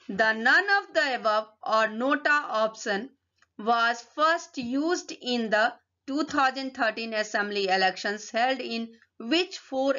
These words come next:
states and the union territory?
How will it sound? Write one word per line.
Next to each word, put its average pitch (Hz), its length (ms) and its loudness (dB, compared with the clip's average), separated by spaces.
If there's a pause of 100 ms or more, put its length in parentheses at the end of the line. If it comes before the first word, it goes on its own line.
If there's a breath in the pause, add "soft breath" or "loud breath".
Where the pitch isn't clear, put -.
states 214 560 -2 (340)
and 202 360 -2
the 202 100 2
union 202 640 -2
territory? 165 680 -2